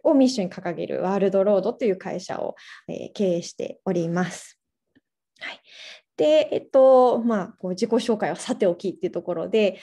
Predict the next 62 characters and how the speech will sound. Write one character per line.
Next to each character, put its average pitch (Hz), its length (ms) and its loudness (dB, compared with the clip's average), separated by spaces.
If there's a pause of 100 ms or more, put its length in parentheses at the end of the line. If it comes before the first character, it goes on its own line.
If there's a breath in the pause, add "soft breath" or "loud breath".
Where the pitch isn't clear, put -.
(140 loud breath)
あ 202 80 -6
の、 208 120 -4
今 415 200 0
回 196 200 0
で 175 100 -4
す 180 160 -10
ね、 185 300 -6
あ 180 100 -8
の、 175 240 -6
デ 202 120 0
ュ 311 40 4
ー - 20 4
ダ 320 120 4
キ 320 100 -6
ャ 330 40 -2
ン 269 60 -2
パ 208 120 -6
ス - 80 -18
さ 180 100 -10
ん 170 140 -14
で - 240 -14
こ 190 120 -6
の 170 100 -4
イ 170 60 -2
ベ 185 140 0
ン 180 80 -2
ト 180 100 -2
を 175 60 -2
開 185 160 -2
催 185 200 -4
し - 80 -14
て 190 100 -4
る 185 100 -4
ん 180 60 -6
で 190 100 -10
す - 80 -18
け - 120 -10
ど 175 100 -8
も、 220 180 2
デ 240 100 2
ュ - 40 6
ー - 20 2
ダ 370 80 2
キ 370 100 -6
ャ 392 60 4
ン 392 100 -4
パ 247 140 0
ス - 60 -4
さ 175 100 -4
ん 165 60 -10
の 160 60 -12
ご 208 100 -4
紹 226 240 -2
介 214 180 -4
も 214 140 -2
さ 214 160 -6
せ 208 120 -6
て 190 140 -8
く 190 160 -8
だ 190 160 -8
さ 196 200 -10
い。 165 100 -12